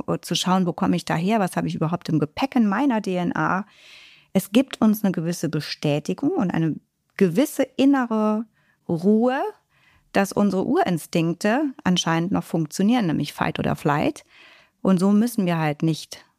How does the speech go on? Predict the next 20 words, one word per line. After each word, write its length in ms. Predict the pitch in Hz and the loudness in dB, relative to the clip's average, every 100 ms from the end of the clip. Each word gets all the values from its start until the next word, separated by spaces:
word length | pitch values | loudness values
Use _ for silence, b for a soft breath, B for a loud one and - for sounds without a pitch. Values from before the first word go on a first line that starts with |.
| _ - | _ -16
fighten 420 | - 151 151 156 | -2 -2 2 0
or 140 | - | 0
flighten, 440 | - 156 143 165 175 | -2 -2 -2 0 0
sondern 240 | 160 160 | 0 0
wir 100 | 156 | -2
können 200 | - 165 | -2 -2
sagen, 220 | 160 156 | 0 -2
ah, 260 | - 214 240 | -2 -2 -2
okay, 300 | 220 - 214 | -2 -2 -2
das 160 | 170 175 | -2 -4
ist 140 | 175 | -4
schon 280 | - 180 202 | -2 0 2
mal 200 | 214 226 | 2 0
passiert. 920 | - 165 - - 180 214 294 403 - B B B B | -4 -6 -6 -4 0 2 2 0 -6 B B B B
Jetzt 300 | - 202 - | 0 0 0
geht's 220 | - 196 | -2 -2
darum, 500 | - 180 - 175 175 - _ | 0 -2 2 2 2 -2 _
Strategien 680 | - - 165 170 147 151 139 | -14 -6 -2 0 2 2 2
zu 120 | - | 0
entwickeln. 600 | - 139 117 - - 165 | -4 -4 -6 -6 -6 -8